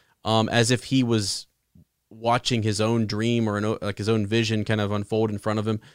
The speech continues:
Um, but he was doing things that Moiraine could not do. So, I mean, he, I mean, like, that was, uh, seemingly, anyways. I mean, he's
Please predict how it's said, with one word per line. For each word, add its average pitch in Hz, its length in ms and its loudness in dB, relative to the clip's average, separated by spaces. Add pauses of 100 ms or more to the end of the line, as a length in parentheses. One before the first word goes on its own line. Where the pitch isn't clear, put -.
(280)
Um, 107 320 2
but 120 280 2 (340)
he 139 220 2
was 185 160 8
doing 127 240 8
things 123 260 4
that 117 140 0
Moiraine 110 420 2
could 107 160 -2
not 98 240 -4
do. 101 240 -4 (720)
So, 120 340 2
I 110 40 0
mean, 110 140 0
he, 120 220 0
I - 40 -6
mean, 120 220 0 (320)
like, 107 380 -2
that 147 180 6
was, 139 260 2
uh, 117 160 -6
seemingly, 123 640 2
anyways. 101 540 -6
I 113 40 -6
mean, 107 140 0
he's 110 320 -2